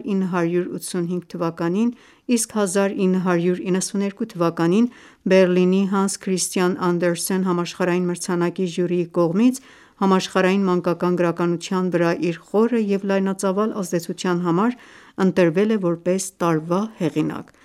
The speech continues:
Նա նաև արժանացել է լատին ամերիկացի գրող և ազգային հերոս Խոսե Մարտինի մրցանակին Կոստարիկայում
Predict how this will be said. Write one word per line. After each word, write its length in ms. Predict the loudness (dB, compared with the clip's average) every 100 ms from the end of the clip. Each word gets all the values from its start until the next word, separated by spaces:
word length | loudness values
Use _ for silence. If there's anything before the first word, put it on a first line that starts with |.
| _ _ 4
Նա 140 | 6 8
նաև 380 | 8 8 4 2
արժանացել 680 | 0 2 0 0 -2 0
է 80 | 2
լատին 420 | 2 0 2 2 2
ամերիկացի 520 | 2 0 -2 0 -2
գրող 340 | 0 2 2 0
և 140 | 2
ազգային 440 | 2 0 2 2 2
հերոս 400 | 2 2 2 0 -8 -18 -20 _
Խոսե 480 | 0 2 2 2 2 0
Մարտինի 640 | 0 -2 -2 0 0 2 2
մրցանակին 800 | 2 -2 -4 -2 0 0 0 0 0 -4 _ -4
Կոստարիկայում 920 | -2 -2 0 0 0 0 -2 0 -2